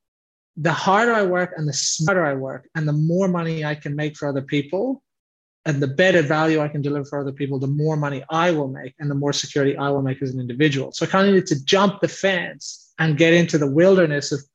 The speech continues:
of the commercial landscape to fight my own corner, to,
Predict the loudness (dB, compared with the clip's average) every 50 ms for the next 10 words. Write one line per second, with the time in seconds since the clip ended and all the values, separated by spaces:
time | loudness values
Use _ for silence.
0 | _ -8 -8 -8 -10 _ _ _ _ _ _ _ _ _ -6 -4 -2 -2 0 0
1 | 0 2 2 2 2 2 2 2 0 0 -2 -4 -4 -4 -6 -4 0 0 2 2
2 | 0 -2 -4 -8 _ _ _ _ _ _ _ _ _ _ _ _ _ -20 -8 _
3 | 0 0 0 0 -2 -2 -2 0 0 0 0 0 0 0 -2 -2 -4 -4 -4 -4
4 | -4 -6 -6 -10 _ _ _ _ _ _ _ _ _ _ -16 -4 -2 0 2 2
5 | 2 2 0 -2 -2 -4 -4 -4 -4 -4 -6